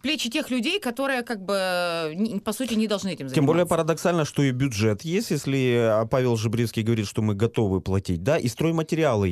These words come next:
Speaker 2: есть, которые там вся Украина, а,
Speaker 1: Гипотетически,
Speaker 2: передавала.
Speaker 1: да. Фактически не
Speaker 2: А
Speaker 1: работает.
Speaker 2: если есть бюджет, то кинуть клич.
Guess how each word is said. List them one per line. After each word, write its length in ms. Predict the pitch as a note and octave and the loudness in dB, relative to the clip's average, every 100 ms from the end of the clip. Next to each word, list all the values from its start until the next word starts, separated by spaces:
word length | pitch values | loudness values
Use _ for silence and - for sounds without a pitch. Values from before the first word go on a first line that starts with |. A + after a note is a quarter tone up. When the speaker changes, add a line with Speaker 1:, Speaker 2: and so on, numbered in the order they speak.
| E2+ | 0
Speaker 2:
есть, 120 | D#2+ | -2
которые 360 | - F2 F#2+ F#2 | -4 -2 0 0
там 200 | F#2+ F2 | -2 -4
вся 180 | - A2+ | 0 0
Украина, 680 | G#2+ G#2+ G2+ F2 F2 E2+ | 2 0 0 0 0 -2
а, 40 | E2 | 0
Speaker 1:
Гипотетически, 1040 | G#3 - A3+ - F#3+ F#3 F3 D4+ - G4+ | 0 0 -2 -4 -6 -8 -4 -6 -2 2
Speaker 2:
передавала. 680 | F3 D#3 C#3+ D#3 A2 F2+ E2 | 2 4 4 4 4 2 -2
Speaker 1:
да. 60 | F2 _ _ _ _ | -6 _ _ _ _
Фактически 800 | - C4 - C4 A3 D4 - F#4 B4 - | -4 -4 -2 -2 0 -4 -4 -2 -2 -4
не 160 | - G3+ | -6 -2
Speaker 2:
А 40 | |
Speaker 1:
работает. 380 | C4 F#3+ D3 B2+ | -2 -2 0 2
Speaker 2:
если 240 | D#3 F3+ F#3 | 2 2 4
есть 200 | F#3+ D3 | 4 4
бюджет, 420 | C#3 A2+ F3+ A3+ | 0 2 2 2
то 100 | D3+ | -2
кинуть 400 | - F3+ F3 D#3 | 0 0 2 0
клич. 540 | - D#3 F#3+ G3+ - | 0 2 2 0 -2